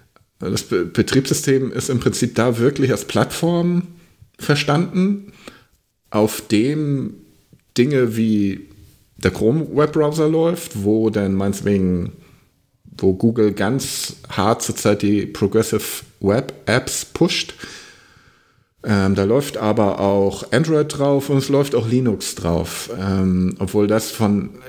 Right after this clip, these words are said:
ähm, Google eher im Bereich der für Entwickler eigentlich mehr gepusht wird. Also es ist jetzt nicht dazu da,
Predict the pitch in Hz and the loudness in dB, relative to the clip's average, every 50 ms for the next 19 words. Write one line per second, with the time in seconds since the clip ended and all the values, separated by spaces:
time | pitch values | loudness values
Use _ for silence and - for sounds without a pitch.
0 | - _ - - - 104 101 98 98 95 95 104 95 92 98 107 107 101 - - | -20 _ -8 -4 -2 0 0 2 2 2 2 2 2 0 0 0 -2 -2 -2 -2
1 | 113 117 110 104 101 - 104 101 101 98 95 92 92 92 92 92 - - 76 85 | 0 2 2 0 2 2 0 0 2 2 2 2 2 0 0 -2 -4 -6 -6 -8
2 | - - 123 110 107 98 101 95 104 101 101 101 101 101 - - - - - - | -8 -4 -2 0 2 2 2 2 2 2 2 2 2 0 -2 -4 -10 -12 -14 -18
3 | - - _ _ _ _ _ _ _ _ _ _ _ - - 98 98 98 92 - | -20 -20 _ _ _ _ _ _ _ _ _ _ _ -2 0 0 2 0 -2 -4
4 | - - - 113 110 113 110 - 107 101 101 90 90 101 98 - - 104 95 95 | -6 -4 0 0 2 2 0 0 0 0 0 0 0 -2 -2 0 0 0 2 0
5 | 87 - - 90 85 - 87 - - 90 87 85 87 87 90 - - 87 - - | 0 -2 -2 -4 -4 -4 -4 -2 0 0 0 0 0 -4 -4 -4 -4 -4 -4 -4
6 | - - 87 90 87 82 - 90 92 101 98 92 101 98 - 101 95 95 - 101 | -4 -2 -2 0 0 0 0 0 2 2 2 2 0 2 2 2 0 2 0 0
7 | 101 107 117 110 - - - 104 98 - - 104 95 95 92 95 95 | 2 2 2 0 -2 0 0 0 2 0 0 0 0 2 2 2 2